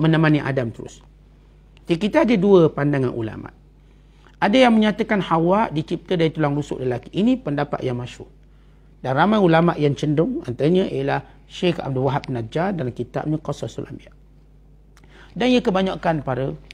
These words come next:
pendapat jumhur mufassirin. Tetapi sebahagian mereka berkata,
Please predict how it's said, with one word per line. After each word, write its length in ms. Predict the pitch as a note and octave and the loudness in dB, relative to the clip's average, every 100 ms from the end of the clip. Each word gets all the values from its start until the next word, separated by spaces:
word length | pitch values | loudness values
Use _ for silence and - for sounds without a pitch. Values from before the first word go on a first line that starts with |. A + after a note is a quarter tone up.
| - | -8
pendapat 440 | C3 C#3 - - - - - - - - - | -6 -4 -4 -6 -8 -20 -20 -20 -20 -16 -4
jumhur 320 | C#3+ E3+ F#3 | 0 2 2
mufassirin. 560 | C3+ A2 A#2+ - - - - - - - - | -2 -6 -10 -12 -14 -16 -20 -20 -20 -20 -8
Tetapi 240 | - G#3 D4 | 0 4 6
sebahagian 480 | A#3 G#3+ A#3+ C#4 | 6 8 8 10
mereka 320 | A#3 G3+ F#3 F3 | 8 6 4 2
berkata, 480 | C3+ B2+ A2 F3 | 2 -2 -6 -8